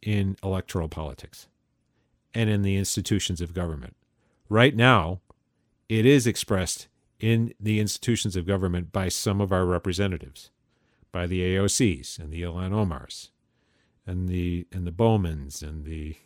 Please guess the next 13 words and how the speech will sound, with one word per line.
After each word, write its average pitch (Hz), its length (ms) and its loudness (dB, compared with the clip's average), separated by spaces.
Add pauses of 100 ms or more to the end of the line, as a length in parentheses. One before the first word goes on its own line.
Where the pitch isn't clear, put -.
(100)
you 95 100 -8
know, 73 180 -10 (520)
um, 85 260 -6
the 95 100 -4
Rashida 98 420 2
Tlaibs 92 600 -2
and, 85 220 -10 (960)
and 104 280 2
the 104 60 4
Bernie 101 360 6
Sanderses, 80 840 -2 (280)
<laughs> - 300 -20
right? 85 220 -8